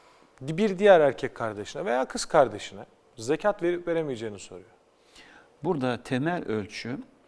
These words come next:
Speaker 2: erkek veya kız kardeşin nisap miktarı bir parası,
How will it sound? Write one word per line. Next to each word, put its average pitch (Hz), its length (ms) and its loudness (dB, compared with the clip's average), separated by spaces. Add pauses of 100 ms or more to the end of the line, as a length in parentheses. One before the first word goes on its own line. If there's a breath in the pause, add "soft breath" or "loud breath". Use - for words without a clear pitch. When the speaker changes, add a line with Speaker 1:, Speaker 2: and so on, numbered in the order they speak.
(440 soft breath)
Speaker 2:
erkek 131 500 -2
veya 113 260 -4
kız - 220 -4
kardeşin 107 680 -6 (480 soft breath)
nisap 160 440 -2
miktarı 110 640 -4
bir 135 140 0
parası, 110 640 -4